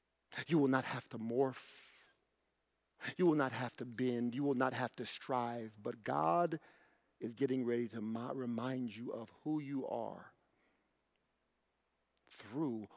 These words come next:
what he does in and through you. And I believe he's gonna do it by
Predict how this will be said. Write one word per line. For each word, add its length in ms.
what 340
he 160
does 420
in 500
and 180
through 280
you. 260
And 80
I 60
believe 320
he's 120
gonna 160
do 200
it 100
by 220